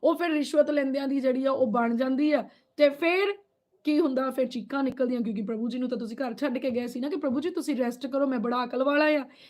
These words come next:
ਤੇ ਮੈਂ ਆਪੇ ਹੀ ਜਿਹੜਾ ਉਹ ਕੰਮ ਕਰ ਲੈਣੇ ਆ ਬਾਹਰ।"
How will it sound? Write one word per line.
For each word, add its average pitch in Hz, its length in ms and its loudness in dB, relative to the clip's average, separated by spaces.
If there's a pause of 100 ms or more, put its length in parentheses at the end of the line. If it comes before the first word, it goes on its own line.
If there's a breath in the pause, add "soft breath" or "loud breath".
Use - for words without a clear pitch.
(100)
ਤੇ 269 80 2
ਮੈਂ 254 140 0
ਆਪੇ 247 260 0
ਹੀ 370 60 6
ਜਿਹੜਾ 302 300 6
ਉਹ 285 60 4
ਕੰਮ 262 240 0
ਕਰ 262 180 -2
ਲੈਣੇ 277 340 2
ਆ 262 80 0
ਬਾਹਰ।" 240 320 0